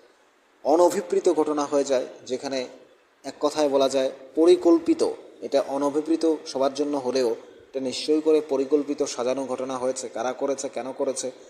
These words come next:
সেটা নিশ্চয়ই আইনশৃঙ্খলা বাহিনী দেখবে, পুলিশ দেখবে। অর্থাৎ যেহেতু মাননীয় মুখ্যমন্ত্রী প্রফেসর ডক্টর মানিক সাহা বক্তব্য দিয়েছেন already এবং মাননীয় মহারাজ প্রদ্যুৎ কিশোরও দিল্লি থেকে কথা বলেছেন, অর্থাৎ,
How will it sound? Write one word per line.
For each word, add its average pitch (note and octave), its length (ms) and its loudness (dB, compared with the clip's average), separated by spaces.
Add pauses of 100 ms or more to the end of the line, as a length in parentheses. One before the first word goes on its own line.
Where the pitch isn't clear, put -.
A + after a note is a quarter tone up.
(120)
সেটা E3+ 180 -4
নিশ্চয়ই E3+ 300 -2
আইনশৃঙ্খলা D3+ 520 0
বাহিনী C#3 280 0
দেখবে, C3 300 0
পুলিশ D3 340 -2
দেখবে। C3 300 -2 (340)
অর্থাৎ B2+ 280 -4 (180)
যেহেতু C#3+ 340 -2
মাননীয় C#3 280 -2
মুখ্যমন্ত্রী C#3 480 -4
প্রফেসর C3 300 0
ডক্টর B2+ 240 0
মানিক B2+ 240 -6
সাহা B2 200 -4
বক্তব্য C#3+ 400 0
দিয়েছেন C#3+ 360 -2
already B2+ 300 -4 (380)
এবং C#3 220 2 (840)
মাননীয় C3+ 280 -2
মহারাজ C#3+ 360 0
প্রদ্যুৎ C3+ 280 0
কিশোরও C#3 280 0
দিল্লি C#3 240 0
থেকে C3 280 -4
কথা C#3+ 220 -4
বলেছেন, C#3+ 340 0 (420)
অর্থাৎ, E3+ 260 0